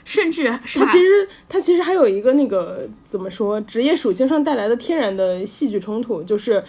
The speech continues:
Speaker 1: 嗯。
Speaker 2: 一个是比较，嗯，比如说这种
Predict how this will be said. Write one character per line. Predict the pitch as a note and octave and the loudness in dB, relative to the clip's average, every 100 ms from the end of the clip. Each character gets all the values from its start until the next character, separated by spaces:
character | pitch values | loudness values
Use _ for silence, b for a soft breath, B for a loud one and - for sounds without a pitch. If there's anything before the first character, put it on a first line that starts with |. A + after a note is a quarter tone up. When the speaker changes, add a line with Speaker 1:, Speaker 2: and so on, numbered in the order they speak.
| B | B
Speaker 1:
嗯。 | C4 A#3 | 0 0
Speaker 2:
一 | A#3+ | 0
个 | D#4 | 0
是 | D4+ C#4 | 0 -2
比 | G#3+ | -4
较， | F#3 A3 G3+ F#3+ F3 b b b _ | -2 0 2 2 -2 b b b _
嗯， | G3+ G3 F#3 F3+ G3+ G#3+ _ _ | -2 0 -2 -6 -12 -18 _ _
比 | - | 0
如 | A3 | 2
说 | A3 C4+ | 4 4
这 | C4+ | 4
种 | G#3+ F3+ | -2 -4